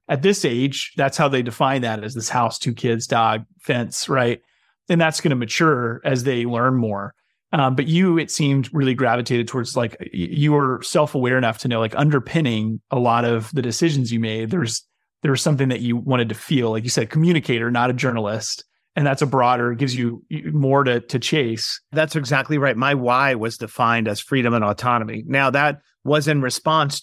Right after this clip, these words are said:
Speaker 2: to subjugation. So to some extent, I always said the best decisions are when you run towards something rather than run away from something. So I am a little aware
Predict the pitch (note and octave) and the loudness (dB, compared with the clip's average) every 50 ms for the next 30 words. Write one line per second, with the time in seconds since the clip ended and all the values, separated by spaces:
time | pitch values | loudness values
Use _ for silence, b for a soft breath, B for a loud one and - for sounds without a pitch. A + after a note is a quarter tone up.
0 | - - D3 C3+ B2 A#2+ A#2 - - - C3+ A#2+ A2 A#2+ G#2+ A#2+ B2+ C3+ C3+ - | -6 -2 -2 0 0 -2 -4 -2 -2 -2 -2 -2 -2 -4 -2 0 0 0 -2 -4
1 | A#2 B2 C3+ D3 C#3+ - _ _ _ _ _ _ _ _ _ - - E3 D3+ D3 | -8 -8 -8 -10 -12 -14 _ _ _ _ _ _ _ _ _ -4 0 0 2 2
2 | C#3 C3+ C3+ - C#3 - E3+ D#3+ D#3+ D#3 C#3 - - C3 B2+ C3+ C#3+ C#3 - D3 | 2 0 -2 -4 -2 0 2 2 2 0 0 -2 -2 0 2 2 2 0 0 -2
3 | B2+ A#2+ G#2+ C3+ C#3 C#3+ - - - - C#3 A#2+ B2 B2 A#2 A#2 A#2 A2+ A2+ A#2 | -4 -2 -2 -2 -4 -2 -6 -10 -4 -4 -4 -4 -4 -4 -4 -4 -4 -4 -4 -4
4 | A2+ A2 A#2+ A#2+ A#2+ A#2+ A2 - B2+ B2 B2 - - C3 A2+ B2 A#2 A2+ A2 A2+ | -2 0 0 2 0 0 -2 -2 -2 -2 -2 -2 -2 -4 -2 -2 -2 0 0 0
5 | A2 A2 A2+ A2+ A2 A2+ A2+ A2 A2 A2+ B2+ B2+ B2+ A#2 - A#2 G#2+ - - B2+ | 0 -2 -4 -4 -4 -4 -4 -4 0 0 2 2 0 0 -4 -8 -8 -6 -6 -8
6 | A#2 - C3 B2 A#2 - C3 B2+ B2+ C3+ C#3 C#3+ D3+ E3 E3+ E3 E3 D#3 D3+ C3+ | -8 -8 -10 -10 -6 -4 -4 -2 -2 0 0 2 2 4 4 4 4 2 2 2
7 | C3 B2+ C3 C3 C3 B2+ B2 C3 - | 2 2 2 2 2 2 0 -4 -8